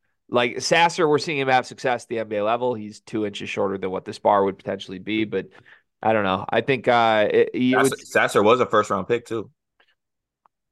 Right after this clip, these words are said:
Speaker 1: It was a little reachy from the Pistons, but it worked out.
Speaker 2: I
Speaker 1: It worked
Speaker 2: mean,
Speaker 1: out. It worked out. Uh, yeah, Tyson would play a long time if he was taller.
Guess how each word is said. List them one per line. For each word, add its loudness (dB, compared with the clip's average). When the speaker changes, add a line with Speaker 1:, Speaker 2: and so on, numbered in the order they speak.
Speaker 1:
It -6
was -6
a -2
little 2
reachy -4
from -16
the -8
Pistons, -4
but -2
it 6
worked 2
out. 4
Speaker 2:
I -14
Speaker 1:
It 0
worked 0
Speaker 2:
mean, 2
Speaker 1:
out. 4
It -14
worked -2
out. -2
Uh, 6
yeah, 4
Tyson 0
would -8
play 0
a 2
long -2
time -12
if -20
he -18
was -18
taller. -10